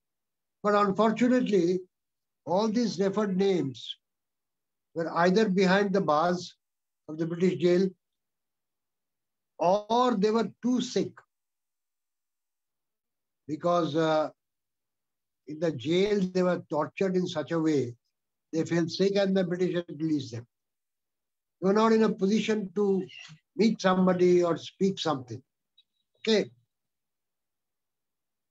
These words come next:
So Shishir Kumar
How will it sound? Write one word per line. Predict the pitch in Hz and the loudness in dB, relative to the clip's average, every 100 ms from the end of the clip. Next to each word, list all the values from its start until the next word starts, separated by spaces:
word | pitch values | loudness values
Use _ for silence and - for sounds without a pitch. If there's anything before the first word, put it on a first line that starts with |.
| _ _ | _ _
So | - - 247 254 254 _ _ _ _ _ _ _ _ _ _ _ _ _ _ _ _ _ _ _ _ _ _ _ _ _ _ _ _ _ _ _ _ _ _ _ _ _ _ _ _ _ _ _ _ _ _ _ _ _ - 165 | -6 0 2 2 -4 _ _ _ _ _ _ _ _ _ _ _ _ _ _ _ _ _ _ _ _ _ _ _ _ _ _ _ _ _ _ _ _ _ _ _ _ _ _ _ _ _ _ _ _ _ _ _ _ _ -8 -2
Shishir | 180 240 226 | 2 2 2
Kumar | 233 240 220 | 2 2 0